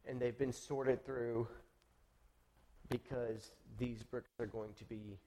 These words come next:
used again to rebuild homes. That's something that kind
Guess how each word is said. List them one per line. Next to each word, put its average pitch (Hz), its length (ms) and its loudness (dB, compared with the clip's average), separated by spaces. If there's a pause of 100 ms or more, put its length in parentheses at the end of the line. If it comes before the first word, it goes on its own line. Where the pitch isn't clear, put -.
(400)
used 107 320 -4
again 107 320 -6 (2250)
to 131 180 -2
rebuild 113 640 0 (1200)
homes. 98 140 -20 (3250)
That's 165 300 12 (720)
something 170 220 4
that 151 420 6
kind 170 220 2